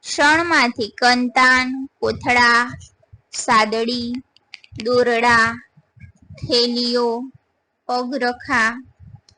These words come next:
હસ્તકલા કારીગરીના નમૂના વગેરે જેવી વસ્તુઓ બને છે. શણ ઉદ્યોગમાં ભારતની બાંગ્લાદેશના સસ્તા શ્રમ સાથે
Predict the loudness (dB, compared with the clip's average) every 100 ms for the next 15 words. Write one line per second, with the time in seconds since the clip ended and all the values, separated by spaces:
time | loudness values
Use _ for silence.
0 | -10 -2 -2 -2 -8 -4 0 0 0 0
1 | 0 -2 -4 -4 -4 -6 -6 -6 -6 -6
2 | -6 -6 -8 -14 _ _ _ _ _ -6
3 | -6 -4 -4 -4 -6 -6 -6 -6 -4 -4
4 | -6 -4 -2 -2 -2 -4 -6 -10 -12 -14
5 | -16 -20 _ _ _ -20 -20 _ _ -14
6 | -4 0 0 -2 -2 -2 0 0 0 0
7 | 0 0 0 0 0 -2 -4 -8 -4 0
8 | 0 2 0 0 -2 -6 -4 -4 -2 -2
9 | -2 -4 -2 -2 -2 -4 -4 -4 -4 -4
10 | -6